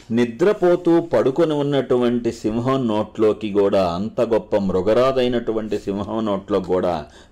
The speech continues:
జంతువులు తమంతన తాము రావు. ఆ సింహం కూడా లేవాల్సిందే, జూలు విదల్చాల్సిందే, పోరాడాల్సిందే, ఆహారం తెచ్చుకోవాల్సిందే అని.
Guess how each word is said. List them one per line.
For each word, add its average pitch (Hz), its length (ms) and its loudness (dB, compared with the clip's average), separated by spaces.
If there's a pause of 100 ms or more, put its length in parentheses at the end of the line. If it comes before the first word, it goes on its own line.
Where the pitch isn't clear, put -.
జంతువులు 104 540 0
తమంతన 90 540 -6
తాము 90 380 -4
రావు. 87 560 -2 (320)
ఆ 110 160 0
సింహం 123 440 -4
కూడా 127 220 2
లేవాల్సిందే, 117 920 -2
జూలు 107 380 0
విదల్చాల్సిందే, 113 880 0
పోరాడాల్సిందే, 117 1200 -2 (400)
ఆహారం 127 500 0
తెచ్చుకోవాల్సిందే 101 1080 0
అని. 82 260 -4